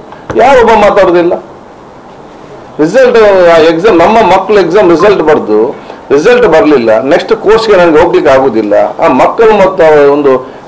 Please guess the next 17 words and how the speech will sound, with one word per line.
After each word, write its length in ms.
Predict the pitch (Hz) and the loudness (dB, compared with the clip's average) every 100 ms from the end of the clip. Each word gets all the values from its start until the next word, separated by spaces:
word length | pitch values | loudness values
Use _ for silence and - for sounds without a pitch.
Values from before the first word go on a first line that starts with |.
| - | -4
ಟೆನ್ಷನ್ 640 | 180 214 202 139 107 120 - - - 180 | -2 0 0 0 -2 -6 -12 -20 -6 -4
ಮತ್ತು 180 | 185 | 0
ಹೆತ್ತವರ 480 | 151 180 - 214 208 | 0 0 0 0 2
ನೋವು. 580 | 165 156 196 147 104 - - - | 2 2 2 0 -2 -6 -14 -8
ನಾನು 180 | 160 196 | -2 0
ಲಾಸ್ಟ್ 200 | 190 190 | 0 2
ಅಸೆಂಬ್ಲಿಯಲ್ಲಿ 480 | 151 226 226 220 220 | 0 0 0 2 2
ಕೂಡ 100 | 226 | 0
ಮಾತಾಡಿದ್ದೇನೆ, 720 | 208 202 208 185 180 190 196 - - - - - - - - | 0 0 0 0 0 -2 -6 -18 -20 -20 -20 -20 -20 -18 -4
ಒಂದು 120 | 208 196 | -4 0
ತಿಂಗಳಿಗೆ 320 | 214 202 190 | 0 0 0
ಕೂಡ 120 | 180 | 0
ಎರಡು 160 | 190 185 | 0 0
ತಿಂಗಳಿಗೆ 240 | 185 170 | 0 0
ಕೂಡ 240 | 185 185 | 0 -2
ಕೊಟ್ರ 160 | 185 147 123 - - - - - - - - - - - - - | -2 0 0 -2 -10 -20 -20 -20 -20 -20 -20 -20 -20 -20 -20 -6
ಅಲ್ಲಿ 260 | 139 127 | -4 -2